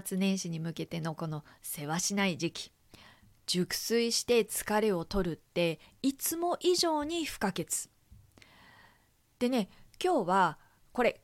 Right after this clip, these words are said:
体の疲れだけではないっていうお話です。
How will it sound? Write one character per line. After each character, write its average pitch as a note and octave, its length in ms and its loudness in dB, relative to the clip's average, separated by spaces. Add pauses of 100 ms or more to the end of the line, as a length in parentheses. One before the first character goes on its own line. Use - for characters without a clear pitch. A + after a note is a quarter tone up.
体 F4+ 420 4
の F#4 140 -4
疲 - 280 -2
れ E4 120 2
だ A3+ 100 4
け G3+ 140 2
で F3 60 2
は D#3+ 120 -2
な F#3+ 200 2
い D#3 80 0
っ - 300 -20
て A3+ 100 2
い B3+ 120 0
う C#4+ 220 0
お - 60 -10
話 D3 420 -10
で C#3+ 120 -12
す。 - 280 -14